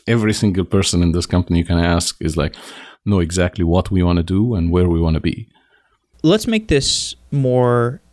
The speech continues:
Speaker 2: tangible for the listeners. Could you pick two teams that are closely related to one another and describe how those teams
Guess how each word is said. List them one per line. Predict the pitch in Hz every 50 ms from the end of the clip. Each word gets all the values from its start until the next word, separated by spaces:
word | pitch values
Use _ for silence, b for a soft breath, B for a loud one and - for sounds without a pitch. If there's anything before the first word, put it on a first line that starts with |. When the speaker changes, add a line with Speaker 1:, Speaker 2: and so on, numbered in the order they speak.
| _ -
Speaker 2:
tangible | - 131 127 127 123 123 - - - - -
for | - - 117
the | - -
listeners. | - 92 - - - - 95 87 - - - - - b b b b b b b b b - _
Could | - - 226 -
you | - 403 - - _
pick | - - 226 214 220 - _ - - - - _ _ _ _ _ _ _ _ _ _ _ _
two | - - - 226 226 233
teams | 220 - - - 151 139 127 113 101 87 92 80 - 143 - - - - _ _ _
that | - 135 131 139 131 127 127 - - _
are | 123 123 123 123 123 120 120 117 120 120 120 131 - _ _ _
closely | - - 202 196 208 - - 202 165
related | 143 131 123 117 117 113 - 87 - -
to | - 110
one | 87 87 104 104
another | 107 98 82 95 90 95 76 127 - b b b b b b b b -
and | 139 139 135 135 135 131 131 131 131 - - _ _ _
describe | 143 - - - - 190 190 233 262 240 -
how | - 175 151 147
those | 139 139 135 135 - -
teams | - - - 131 127 123 123 123 117 117 - - -